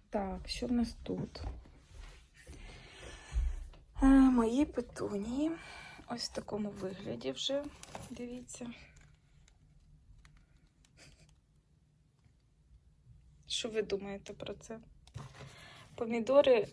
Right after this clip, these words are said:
балконні, чері, думаю, пересадити, відрізати п'ятилітрові бутлі і посадити їх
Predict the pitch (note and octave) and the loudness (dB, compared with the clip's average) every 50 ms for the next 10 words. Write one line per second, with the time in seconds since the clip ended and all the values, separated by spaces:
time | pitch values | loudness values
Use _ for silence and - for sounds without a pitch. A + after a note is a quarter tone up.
0 | - G#3+ G#3+ A#3 A3+ A#3 A3+ - - G#3 G3+ F#3 F3+ F3 F3+ F3+ - - - - | -6 -4 0 2 2 2 2 2 4 4 4 4 4 0 -4 -4 -4 -2 -2 0
1 | A#3 A#3+ B3 B3+ A3+ F#3+ - G#3 A3 A3+ A#3 A3+ A3 G#3 G3+ - G3+ G3 - - | 2 2 4 4 2 2 2 2 2 2 2 -2 -2 -2 -4 -4 -6 -6 -4 -4
2 | - - G3+ G3 A#3 A#3+ A#3+ - G3 F#3 F3 F3+ F#3+ F#3+ F#3+ G#3 G3+ G3 G3 F#3 | -6 -4 -2 0 -2 -2 -2 -4 -6 -6 -6 -6 -8 -4 -2 -2 -2 -2 -4 -10
3 | - F#3+ F#3 - F#3+ F#3 - - G3 G3 F#3+ F#3+ - - G#2 G2+ G2 G2+ F#3+ F3+ | -10 -10 -8 -8 -10 -8 -10 -10 -8 -8 -8 -8 -6 -4 -4 -4 -4 -4 -6 -6
4 | F3+ - - - _ - - - - - - - - - - - - - A#3 G#3+ | -6 -8 -12 -18 _ -20 -20 -20 -20 -20 -20 -20 -20 -20 -20 -20 -20 -16 -10 -6
5 | A#3+ C4 B3+ - - G3 F#3+ F#3 F3+ - - G3+ - - F#3+ - - G3 F#3+ G3+ | -6 -6 -6 -6 -10 -10 -8 -8 -8 -10 -10 -12 -12 -10 -10 -8 -8 -8 -8 -8
6 | A3 A3+ - - G3 F#3 F3+ F#3 G3+ G3+ | -8 -8 -8 -8 -8 -8 -6 -8 -8 -8